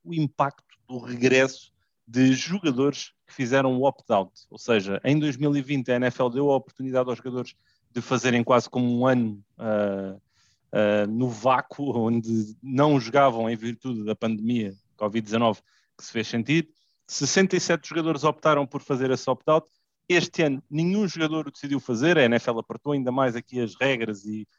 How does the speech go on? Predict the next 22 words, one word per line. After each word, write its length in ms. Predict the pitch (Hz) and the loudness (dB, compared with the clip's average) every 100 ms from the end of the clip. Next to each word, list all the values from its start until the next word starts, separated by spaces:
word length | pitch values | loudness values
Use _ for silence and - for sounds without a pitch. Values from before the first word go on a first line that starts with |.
| _ - | _ -16
e 80 | 127 | -12
os 80 | |
regulamentos 680 | 117 104 139 135 139 135 - - _ - | -10 -8 0 2 2 0 -4 -20 _ -2
para 140 | 123 | -2
os 80 | 120 | 0
jogadores 300 | 120 123 - | -2 -2 -2
que 100 | - | -4
optarem 320 | 208 127 123 | -2 0 0
por 160 | 117 123 | -2 -4
não 100 | 120 | -4
ser 180 | - 110 | -2 -4
vacinados 800 | 117 - 113 135 151 143 120 113 | -4 -2 2 4 6 4 2 -8
e 380 | 113 110 110 104 | -10 -10 -12 -12
tudo 180 | 113 110 | -10 -2
mais, 260 | 127 135 | 0 0
e 40 | 120 | -2
tem 100 | 117 | -8
sido 140 | - | -8
aqui 120 | 120 | -10
também 200 | - 120 | -10 -8
um 140 | 120 117 | -8 -8
tópico 420 | 131 - 117 | -8 -8 -12